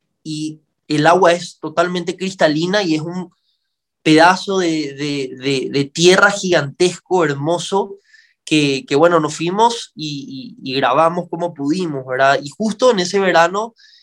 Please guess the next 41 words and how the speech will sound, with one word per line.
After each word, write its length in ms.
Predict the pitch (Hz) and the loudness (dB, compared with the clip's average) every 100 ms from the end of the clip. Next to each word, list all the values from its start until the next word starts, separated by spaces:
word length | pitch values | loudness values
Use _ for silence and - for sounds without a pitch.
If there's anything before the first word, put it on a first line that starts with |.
| _ _ - | _ _ -4
eh, 440 | 156 151 139 151 | -2 -2 -4 -4
el, 460 | 147 139 139 135 135 | -2 -4 -6 -8 -2
el, 480 | 139 139 127 - - _ | 0 0 -2 -6 -12 _
todo 180 | 160 170 | 4 4
el 100 | 160 | 4
tema 280 | 160 160 156 | 2 4 4
de 80 | |
las 180 | 156 151 | 2 0
restricciones, 960 | 160 - 151 - - 202 170 165 160 156 | -6 -6 -8 -6 0 2 2 0 -2 -2
de 80 | |
la 100 | 151 | -2
cuarentena, 720 | 151 151 143 143 151 196 226 - - - _ - | 0 -2 -2 -4 0 2 0 -4 -20 -20 _ -6
hacía 360 | 143 - 185 | -6 0 2
mucho 420 | 170 165 165 202 196 | 2 0 2 0 2
que 160 | 185 | 0
la 100 | 160 | 0
gente 680 | - 156 160 175 196 165 - _ _ _ - | -2 -6 -4 -2 0 -2 -8 _ _ _ -4
tenga 280 | 160 175 | -2 -2
que 160 | 180 165 | -2 -4
quedarse 440 | 156 147 160 151 | -2 0 0 -2
en 80 | 160 | -6
Paraguay 640 | 160 151 135 135 147 180 185 | -2 -2 -2 -4 -4 -8 -14
y, 180 | 156 147 | -18 -18
y 80 | 143 | -16
tenga 360 | - 143 151 147 | -8 -2 -2 0
que 280 | 151 143 131 | 0 0 0
aprovechar, 600 | 143 147 143 139 147 147 | -2 -2 -4 -2 -2 0
y 60 | 156 | 0
el 100 | 151 | -2
turismo 340 | 139 147 175 | -6 -6 -8
interno 540 | 160 147 147 185 196 - - | -2 0 2 2 0 -4 -18
se 200 | - - | -8 -4
vio 360 | 135 151 170 170 | 2 4 4 2
muy 440 | 135 135 143 165 180 | -8 -4 0 2 2
beneficiado 720 | 185 180 165 165 151 156 180 | 2 0 -4 -4 2 4 2
y 120 | 180 | -2
se 100 | 160 | -8
potenció 480 | 156 151 139 139 151 | -10 -10 -10 -6 -4
muchísimo, 640 | 151 151 185 - 139 120 | -4 -4 -4 -4 -6 -4
¿verdad? 200 | 120 127 | 0 2
Entonces, 460 | 127 139 139 160 | 4 4 4 0